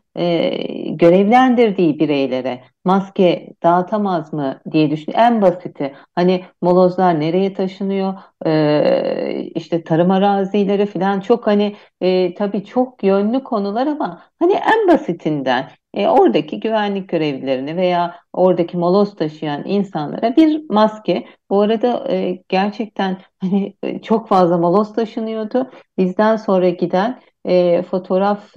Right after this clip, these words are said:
e, sanatçılarının ekibine de, e, hafriyat kamyonu çarptı. E, değerli Özcan,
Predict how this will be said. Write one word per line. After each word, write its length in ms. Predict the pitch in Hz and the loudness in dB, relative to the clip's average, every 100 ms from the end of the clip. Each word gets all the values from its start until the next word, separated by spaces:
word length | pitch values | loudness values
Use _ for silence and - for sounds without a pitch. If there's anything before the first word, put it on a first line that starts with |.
| - | -8
e, 260 | 165 165 170 | -4 -2 -4
sanatçılarının 1500 | 180 175 175 180 180 180 180 190 190 _ - 196 202 196 - | -4 -4 -6 -6 -2 0 0 -2 -8 _ -4 0 0 0 -4
ekibine 720 | 175 170 202 180 196 196 190 | -8 -2 -2 0 -2 -4 -2
de, 220 | 262 269 - _ 190 | -4 -4 -12 _ -2
e, 160 | 185 | -2
hafriyat 540 | 185 196 190 233 233 - | 0 -4 -2 0 0 0
kamyonu 460 | 185 156 147 131 | -4 -2 -4 -8
çarptı. 640 | - 165 165 160 262 311 330 _ _ - | -4 -2 -2 -4 -4 -4 -6 _ _ -2
E, 400 | 180 180 185 180 | 0 2 2 2
değerli 480 | 196 196 202 208 208 | 0 0 0 -2 -2
Özcan, 560 | 190 180 208 196 196 | -2 -2 -4 -4 -6